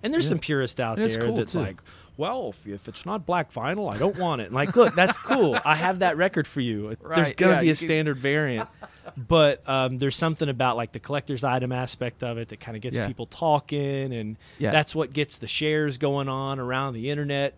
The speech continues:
Speaker 1: 'cause people wanna show off these really great records, and that's definitely a part of what I do, and I embrace that. But I don't ever want that to kinda overshadow just the quality.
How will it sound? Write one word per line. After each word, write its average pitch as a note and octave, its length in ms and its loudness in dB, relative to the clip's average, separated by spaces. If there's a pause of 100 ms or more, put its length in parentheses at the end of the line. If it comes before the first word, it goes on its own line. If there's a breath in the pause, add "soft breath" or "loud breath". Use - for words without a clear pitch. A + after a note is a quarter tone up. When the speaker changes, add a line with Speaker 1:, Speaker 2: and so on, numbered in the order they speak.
Speaker 1:
'cause A2+ 180 -12
people C#3+ 340 -6
wanna C3 220 -6
show C3 340 -4
off A#2+ 280 -6
these A2+ 220 -12
really A#2 200 -10
great A2 240 -12
records, A#2+ 480 -10
and A2 260 -10 (380 loud breath)
that's F#3+ 200 0
definitely D#3 440 -2
a B2 40 -2
part B2+ 240 -2
of A2+ 60 -2
what A2 180 -2
I G2 80 -4
do, A2 420 -4
and C3 80 -4
I G#2 100 -8
embrace B2 560 0
that. F2 340 -8 (420 soft breath)
But C3+ 120 -2
I B2+ 80 0
don't D#3 260 -2
ever C3+ 180 -4
want B2+ 300 -4
that A2+ 180 -4
to - 80 -12
kinda A#2 400 -8
overshadow G#2 960 -6 (380 loud breath)
just - 180 -6
the - 60 -10
quality. G2+ 540 -4